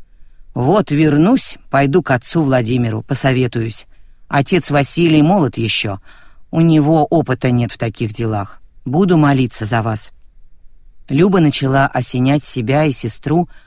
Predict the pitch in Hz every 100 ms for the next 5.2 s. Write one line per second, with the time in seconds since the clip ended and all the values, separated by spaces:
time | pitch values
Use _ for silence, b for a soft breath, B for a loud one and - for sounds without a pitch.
0 | b - 120 120 117 110 123 151 - 113
1 | - 135 139 - 127 - - 107 95 -
2 | - - - - b b b - 151 147
3 | 139 127 139 139 143 143 139 - 139 139
4 | 135 127 131 120 131 - 131 120 117 120
5 | 135 185